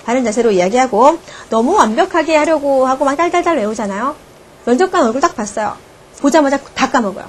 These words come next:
이, 내가 이해한 게 아니라 외워버리고 나면요, 그 앞에 문장 까먹고 나면 뒤에 게 연결이 안 돼요. 그렇기 때문에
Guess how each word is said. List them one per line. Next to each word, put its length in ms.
이, 240
내가 300
이해한 580
게 60
아니라 260
외워버리고 540
나면요, 500
그 100
앞에 260
문장 260
까먹고 300
나면 180
뒤에 180
게 120
연결이 320
안 120
돼요. 160
그렇기 160
때문에 380